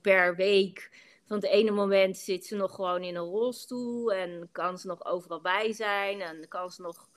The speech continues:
voor zover het gaat, nog wel genieten van dingen. En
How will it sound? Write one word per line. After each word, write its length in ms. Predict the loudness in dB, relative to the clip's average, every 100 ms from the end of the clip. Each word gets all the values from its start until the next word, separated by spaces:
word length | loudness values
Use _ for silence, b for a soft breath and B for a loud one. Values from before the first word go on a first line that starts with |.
| B B B _
voor 200 | -2 -2
zover 420 | -2 0 2 2
het 160 | -2 -6
gaat, 420 | 0 2 2 0
nog 160 | -10 -8
wel 260 | -6 -6
genieten 480 | -8 -6 -6 -6 -8
van 160 | -8 -4
dingen. 640 | -2 -2 -4 -4 -2 -2 -4
En 380 | -6 -8 -12 -18